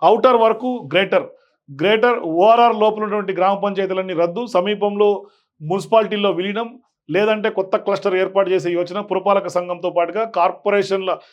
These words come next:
సైతం జిహెచ్ఎంసీలకి మొత్తం ముప్పై మూడు గ్రామీణ స్థానిక సంస్థల మెర్జ్. పరిధి విస్తరణ ప్రణాళికలో భాగంగా పంచాయతీరాజ్ శాఖకు ఇప్పటికే ఆదేశాలు. జిహెచ్ఎంసీ స్థానంలో యునైటెడ్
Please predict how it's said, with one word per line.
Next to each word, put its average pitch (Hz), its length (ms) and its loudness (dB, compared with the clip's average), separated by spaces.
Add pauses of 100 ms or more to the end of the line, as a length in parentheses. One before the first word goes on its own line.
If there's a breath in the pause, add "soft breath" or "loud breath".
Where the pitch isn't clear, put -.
(120 soft breath)
సైతం 190 340 0
జిహెచ్ఎంసీలకి 180 880 -2 (200 soft breath)
మొత్తం 196 280 0
ముప్పై 196 280 0
మూడు 208 200 -2
గ్రామీణ 208 500 0
స్థానిక 196 400 -4
సంస్థల 180 360 -4
మెర్జ్. 165 340 -6 (520)
పరిధి 202 220 0
విస్తరణ 190 360 -4
ప్రణాళికలో 180 520 -2
భాగంగా 175 540 -2 (280 soft breath)
పంచాయతీరాజ్ 196 560 0
శాఖకు 180 240 -2
ఇప్పటికే 170 280 -8
ఆదేశాలు. 175 400 0
జిహెచ్ఎంసీ 180 480 -6
స్థానంలో 175 340 -2
యునైటెడ్ 185 480 -4